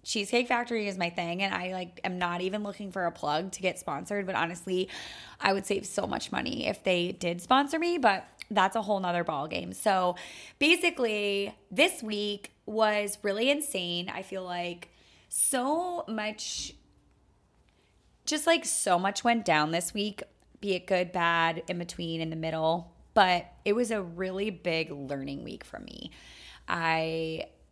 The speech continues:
just learned a lot about showing up, having high courage conversations, like, owning your mess, all the different things that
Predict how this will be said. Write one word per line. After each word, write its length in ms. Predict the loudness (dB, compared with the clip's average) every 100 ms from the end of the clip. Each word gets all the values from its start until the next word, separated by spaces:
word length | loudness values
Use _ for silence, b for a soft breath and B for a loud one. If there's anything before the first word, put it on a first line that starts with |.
| _ -8
just 240 | -6 -4
learned 560 | -4 -2 0 0 -2 0
a 40 |
lot 440 | 4 6 6 4 2
about 760 | -2 0 2 2 2 0 -4 -10 _
showing 480 | -6 2 4 4 2
up, 280 | 0 0 0
having 340 | -2 -2 -4
high 180 | -2 -2
courage 380 | -2 -4 -4 -6
conversations, 1120 | -6 -6 -8 -4 -4 -2 -4 -2 -4 -6 -10 -8
like, 260 | -8 -8 -6 -4
owning 320 | -2 -4 -6
your 100 | -4
mess, 520 | 4 4 4 0 -2 4
all 260 | 6 6
the 160 | 4 0
different 340 | -2 -4 -4
things 520 | -2 -2 -2 -6 -6 -2
that 340 | 0 0